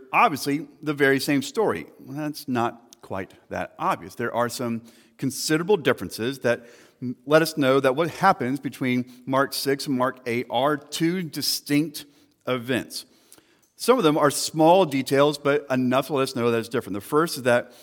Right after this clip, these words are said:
in Mark eight, the people were with Jesus for three days, whereas in Mark six, it was only one day. In Mark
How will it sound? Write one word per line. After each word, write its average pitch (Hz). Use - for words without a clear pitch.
in 117
Mark 117
eight, 151
the 117
people 135
were 120
with 107
Jesus 117
for 107
three 214
days, 120
whereas 107
in 107
Mark 98
six, -
it 117
was 117
only 95
one 156
day. 85
In 143
Mark 151